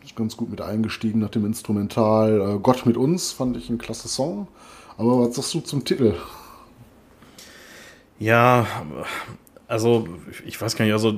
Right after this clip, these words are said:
Speaker 2: ich finde den Titel finde ich eigentlich okay, muss ich sagen. Also wie gesagt, ich finde auch das Album insgesamt ganz okay,
Speaker 1: Mhm.
Speaker 2: aber, ähm,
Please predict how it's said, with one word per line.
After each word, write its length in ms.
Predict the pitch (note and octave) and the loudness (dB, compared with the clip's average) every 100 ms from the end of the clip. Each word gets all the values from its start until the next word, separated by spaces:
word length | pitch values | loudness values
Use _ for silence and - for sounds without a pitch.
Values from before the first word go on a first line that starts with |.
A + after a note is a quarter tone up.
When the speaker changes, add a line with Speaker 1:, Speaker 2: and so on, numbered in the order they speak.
| E2 | -4
Speaker 2:
ich 140 | E2 - | -12 -4
finde 200 | B2 B2 | 0 0
den 80 | |
Titel 220 | G2+ B2 D3 | 0 -2 -2
finde 220 | - C3 | 0 -2
ich 120 | - | -2
eigentlich 260 | A#2 C#3 - | -4 -4 -8
okay, 540 | A2 - A2+ A#2+ F#2+ - - | -10 -8 -4 -4 -6 -10 -12
muss 120 | G2 | -10
ich 140 | G#2 | -6
sagen. 320 | G#2+ G#2+ G#2 | -2 0 2
Also 440 | G2+ G#2+ A2 A2+ G#2+ - - - | 2 2 6 6 4 -2 -16 -10
wie 120 | - A#2+ | -4 2
gesagt, 200 | B2 A2+ | 4 4
ich 60 | |
finde 180 | - C3 | 4 4
auch 40 | |
das 160 | B2+ A2 | 4 2
Album 280 | G#2 C#3 C#3 | 2 2 2
insgesamt 480 | D3 - B2+ C#3 C#3+ | -2 -2 0 0 0
ganz 200 | C#3 C#3 | -4 -4
okay, 420 | A#2+ - C3+ C#3+ | -8 -4 -2 0
Speaker 1:
Mhm. 260 | A#2 B2+ C3 - - _ _ _ _ - | 2 0 -2 -14 -20 _ _ _ _ -4
Speaker 2:
aber, 520 | A2 A2+ A2+ A2+ G2 | 4 6 8 6 4
ähm, 440 | G#2+ G#2+ A2 G#2+ | 2 2 2 2